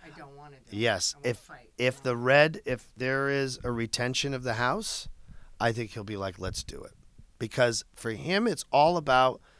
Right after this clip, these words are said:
Speaker 2: can he win and can he become his movie version of what he thinks a president is? So as long as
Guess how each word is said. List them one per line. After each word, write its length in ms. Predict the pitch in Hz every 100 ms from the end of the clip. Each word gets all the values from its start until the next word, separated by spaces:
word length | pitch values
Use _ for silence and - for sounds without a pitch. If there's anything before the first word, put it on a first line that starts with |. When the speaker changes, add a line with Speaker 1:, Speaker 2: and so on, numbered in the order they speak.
| _ _
Speaker 2:
can 240 | - 160 175
he 160 | 180
win 440 | 143 143 139 139 135
and 140 | 117 110
can 280 | - 135 131
he 120 | 135
become 760 | 120 117 - - 139 139 143 151 - - -
his 340 | - 160 147
movie 420 | 127 127 135 139
version 400 | 123 123 123 113
of 80 | 113
what 160 | 107 107
he 140 | 120
thinks 320 | 107 110 107
a 40 | 98
president 500 | - 104 92 85 78 -
is? 220 | - - _ _ _ - - _
So 180 | - 135
as 140 | 123
long 380 | 143 170 208 208
as 320 | 175 165 -